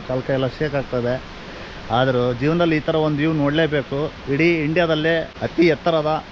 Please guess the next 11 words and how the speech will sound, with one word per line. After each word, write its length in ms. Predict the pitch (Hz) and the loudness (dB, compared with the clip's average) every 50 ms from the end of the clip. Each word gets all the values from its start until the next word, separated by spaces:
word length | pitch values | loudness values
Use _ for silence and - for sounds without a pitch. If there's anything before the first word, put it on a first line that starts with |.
| - | -6
ಎರಡನೇ 480 | 110 110 117 120 139 151 160 165 160 151 | -4 -2 0 0 0 0 2 2 2 2
ಜಲಪಾತದಲ್ಲಿ 760 | 135 139 135 131 - 143 127 - 131 127 135 135 135 135 143 | 2 0 0 2 0 0 0 -2 -2 -2 0 0 0 -2 0
ನಾನು 200 | 135 135 131 127 | 0 0 2 2
ಇವಾಗ 180 | 127 131 131 127 | 2 0 0 0
ನಿಮಗೆ 180 | 127 123 120 | 0 0 -2
ತೋರಿಸ್ತಾ 380 | 110 - 127 131 139 - - 139 | 0 0 0 0 0 0 -2 0
ಇರೋ 80 | 127 | 0
ವ್ಯೂ. 400 | 127 127 127 127 123 120 117 117 131 - - - | 2 0 0 0 0 -2 -2 -2 -4 -6 0 2
ಸ್ನೇಹಿತರೆ, 300 | 196 196 208 208 220 220 | 4 4 6 6 4 4
ನೀವು 180 | 214 208 202 | 4 4 4
ಆದಷ್ಟು 800 | 165 151 156 170 180 208 202 - - 226 214 214 220 226 220 - | 4 4 4 4 2 2 0 0 0 0 2 2 2 2 0 -2